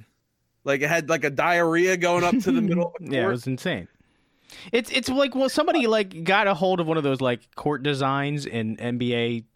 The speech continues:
Speaker 2: Live nineteen on, like, PlayStation or whatever, and just was like, "I'm gonna put on all the special features on this court." Yeah, it's stupid. It's, like, way, way, way too busy.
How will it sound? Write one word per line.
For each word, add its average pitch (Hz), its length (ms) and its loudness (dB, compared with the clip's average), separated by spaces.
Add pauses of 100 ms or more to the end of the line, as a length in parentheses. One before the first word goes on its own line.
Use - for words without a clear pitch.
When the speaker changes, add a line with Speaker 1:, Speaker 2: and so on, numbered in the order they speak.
(100)
Speaker 2:
Live 117 320 0
nineteen 120 360 -2
on, 117 140 -2
like, 110 180 -4
PlayStation 120 520 -4
or 127 80 -2
whatever, 127 380 -2
and 120 180 -2
just 123 220 -4
was 127 120 -4
like, 123 260 -2 (300)
"I'm 294 200 0
gonna 247 240 0
put 240 260 0
on 220 180 2
all 247 320 0
the 277 100 0
special 254 500 0
features 214 520 -2
on 165 160 0
this 202 160 -2
court." 202 420 -2 (760)
Yeah, 165 220 -2
it's 120 140 -6
stupid. 123 400 -4
It's, - 220 -10
like, 131 240 -2
way, 147 260 2
way, 131 220 2
way 117 240 0
too 110 140 -4
busy. 98 340 -8